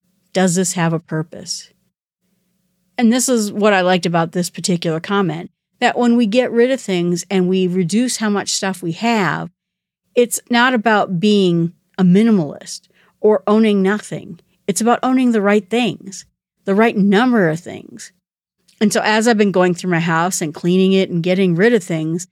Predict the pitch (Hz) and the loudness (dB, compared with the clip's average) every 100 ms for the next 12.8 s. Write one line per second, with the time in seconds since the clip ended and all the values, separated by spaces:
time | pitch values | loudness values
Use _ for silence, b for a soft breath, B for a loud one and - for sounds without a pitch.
0 | _ _ 180 233 - - 233 196 190 190 | _ _ -4 -4 -4 0 2 2 2 2
1 | 185 175 170 _ _ - 170 170 170 151 | 0 -2 -6 _ _ -10 -4 -4 -4 -6
2 | 160 165 175 170 151 - - - _ _ | -2 0 0 -2 -6 -12 -16 -20 _ _
3 | _ _ _ _ _ b b 294 320 311 | _ _ _ _ _ b b 0 2 2
4 | 262 196 - 226 208 180 226 - 180 165 | 2 -2 0 2 2 2 0 0 -2 0
5 | 180 165 170 208 208 - 175 175 214 202 | -2 -4 -6 -8 -10 -10 -10 -6 -4 -4
6 | 175 - 208 214 220 220 220 202 220 - | -6 -4 0 4 4 2 2 0 -2 -2
7 | 180 165 160 170 - _ - 202 196 - | -2 -4 -6 -8 -12 _ -4 2 2 2
8 | 233 262 - 202 170 175 - 226 240 214 | 0 0 -2 -2 -2 -6 -6 0 0 2
9 | 185 175 - 180 175 185 180 180 - 170 | -2 -4 -2 0 2 2 2 0 0 0
10 | 170 185 185 180 196 185 175 175 180 180 | 2 2 2 2 0 0 0 -2 -2 0
11 | 165 165 170 175 180 190 190 165 190 196 | -2 -8 -10 -4 -2 0 -2 -2 2 2
12 | 175 180 185 170 202 180 - - | 2 0 0 0 0 -2 -4 -16